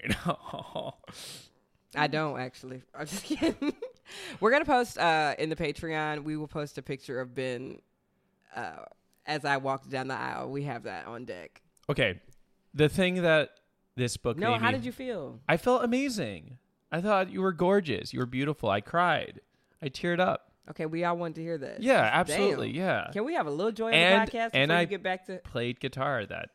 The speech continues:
Speaker 1: wedding, too. It
Speaker 2: You
Speaker 1: was great.
Speaker 2: did.
Speaker 1: It's great.
Speaker 2: You didn't sing, though.
Speaker 1: I, I think we had practiced with me singing a little bit. I think I might have sang, like, a word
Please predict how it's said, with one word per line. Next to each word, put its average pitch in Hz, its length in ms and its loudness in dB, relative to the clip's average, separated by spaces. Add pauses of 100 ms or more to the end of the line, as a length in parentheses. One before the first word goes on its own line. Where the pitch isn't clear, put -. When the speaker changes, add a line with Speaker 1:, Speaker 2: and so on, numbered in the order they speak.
Speaker 1:
wedding, 95 460 -12
too. - 320 -16
It - 20 -20
Speaker 2:
You 156 40 -10
Speaker 1:
was 175 80 -8
great. 202 160 -4
Speaker 2:
did. 151 220 -6 (260)
Speaker 1:
It's - 80 -20
great. - 200 -6
Speaker 2:
You 156 60 0
didn't 190 220 0
sing, 254 240 -2
though. 127 160 -12 (1000)
Speaker 1:
I, - 200 -6 (500)
I 123 80 -4
think 165 160 0
we 156 80 -2
had 120 160 -2
practiced 110 540 -2
with 127 160 -8
me 127 140 -6
singing 131 360 -6
a 127 60 -4
little 127 220 -2
bit. 131 180 -2
I 156 80 2
think 226 160 -4
I 185 40 -2
might 131 180 2
have 104 80 -2
sang, 107 260 -2
like, 87 180 -4
a 92 120 -8
word 92 640 -4